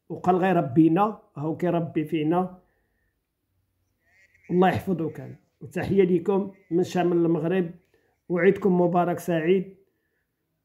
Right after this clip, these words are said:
وخواتي،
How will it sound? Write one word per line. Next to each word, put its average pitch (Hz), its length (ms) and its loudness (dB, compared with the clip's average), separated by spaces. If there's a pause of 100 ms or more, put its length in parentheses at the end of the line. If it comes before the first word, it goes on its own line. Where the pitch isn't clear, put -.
(1500)
وخواتي، 185 1000 2